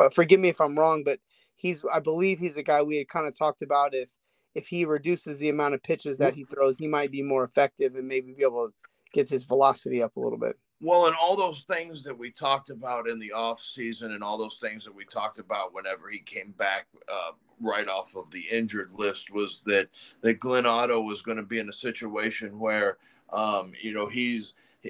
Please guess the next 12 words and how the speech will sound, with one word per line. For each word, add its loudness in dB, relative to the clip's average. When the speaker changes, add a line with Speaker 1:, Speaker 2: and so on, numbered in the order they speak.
Speaker 2:
he's -4
going -2
to 0
be 2
in, 0
be 2
asked 4
of -4
less -2
in -6
the -6
bullpen, 0